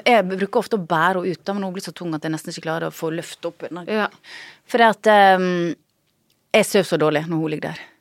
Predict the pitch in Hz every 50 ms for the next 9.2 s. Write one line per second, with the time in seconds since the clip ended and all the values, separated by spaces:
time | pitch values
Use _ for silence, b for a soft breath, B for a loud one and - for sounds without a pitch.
0 | _ _ _ - - 233 247 262 247 247 240 233 240 226 247 254 269 202 202 185
1 | 202 196 202 190 170 165 - - 156 - 208 208 196 175 170 175 170 - - -
2 | 160 147 160 170 170 233 233 226 220 214 208 190 b b b b b b b b
3 | b _ _ - - 202 196 185 190 - - 233 247 240 240 220 196 185 185 170
4 | - 190 - - - 170 175 - - - - 175 170 170 160 160 160 160 160 160
5 | 160 160 160 165 175 196 190 175 170 180 190 196 220 220 - - - - - -
6 | - - - 165 160 - - 180 160 - 160 160 160 165 160 160 156 156 156 160
7 | 165 _ _ _ _ _ _ 165 160 156 151 156 165 b b b b b b _
8 | _ _ _ - B B B B B B _ - - 294 233 185 170 170 - -
9 | 202 233 262